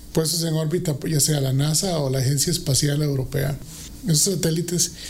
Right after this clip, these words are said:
tienen distintas maneras de ver la vegetación. Y el, y el principio básico es cómo la vegetación refleja la luz. O sea, hay distintas maneras. Eh, un pastizal refleja la luz diferente de que si es una zona agrícola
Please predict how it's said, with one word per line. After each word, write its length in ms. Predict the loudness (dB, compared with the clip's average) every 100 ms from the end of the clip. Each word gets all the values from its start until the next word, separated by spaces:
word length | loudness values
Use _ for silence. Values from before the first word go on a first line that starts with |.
| -14 -4
tienen 260 | 0 2 2
distintas 520 | 0 2 0 0 0
maneras 420 | 2 2 2 0
de 100 | 0
ver 140 | 0 0
la 100 | 0
vegetación. 640 | 0 0 2 2 2 0 -4 -10 -2
Y 140 | 0
el, 180 | 2 2
y 40 |
el 100 | 0
principio 440 | 0 0 0 0 0
básico 440 | 0 -2 0 0
es 300 | 0 -2 -6 -16 -20 -12
cómo 260 | 0 0 2
la 100 | 0
vegetación 560 | 0 0 0 0 0 0
refleja 400 | 0 0 0 2
la 120 | 0
luz. 380 | 0 0 -2 -4 -4
O 80 | 0
sea, 140 | 2 0
hay 60 |
distintas 720 | 2 0 2 0 2 -2 -2
maneras. 600 | 0 2 2 2 0 0
Eh, 240 | 0 -4 -6 -12 -6
un 160 | 0 0
pastizal 540 | 2 0 2 2 0
refleja 320 | 0 0 0 0
la 140 | 0
luz 260 | 0 0 0
diferente 540 | 0 2 0 0 0
de 140 | 0 0
que 120 | 0
si 140 | 2
es 80 | 2
una 180 | 2 2
zona 240 | 2 2
agrícola 560 | 2 0 0 0 0